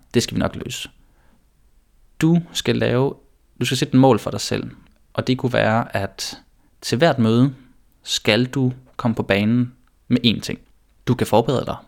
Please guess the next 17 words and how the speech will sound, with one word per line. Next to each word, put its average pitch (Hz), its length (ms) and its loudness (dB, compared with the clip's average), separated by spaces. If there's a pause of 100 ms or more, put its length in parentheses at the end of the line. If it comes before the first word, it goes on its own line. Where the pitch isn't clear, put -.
(120)
inden 202 200 8
mødet. 98 320 2 (2000)
Det 123 100 -2
kan - 140 -4
være 110 340 2
en 107 120 -2
kommentar 123 420 -2
til 123 160 0
nogen. 135 280 2
Du 131 140 -8
ved, 151 220 4
der - 140 2
skal - 320 -2
bringe 113 220 2
det 139 100 0
her 135 100 0
op. - 300 0